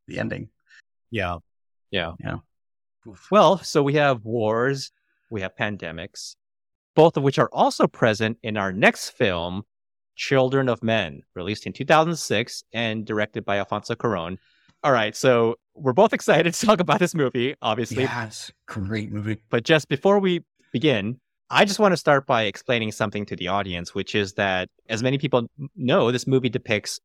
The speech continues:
Speaker 2: a world ravaged by global infertility. Now, in real life, professional futurists call this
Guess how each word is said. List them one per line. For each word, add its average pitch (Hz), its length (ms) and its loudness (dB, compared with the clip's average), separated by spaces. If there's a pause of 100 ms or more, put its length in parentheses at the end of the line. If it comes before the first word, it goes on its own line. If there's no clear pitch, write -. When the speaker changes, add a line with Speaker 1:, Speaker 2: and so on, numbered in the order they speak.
Speaker 2:
a 104 160 -8
world 107 320 0
ravaged 98 500 -4
by 90 180 -2
global 92 500 -4
infertility. 95 640 -2 (360)
Now, 123 200 2 (360)
in 131 140 2
real 143 360 2
life, 117 640 -2 (520)
professional 147 540 2
futurists 113 800 -2
call 147 440 4
this 110 500 -2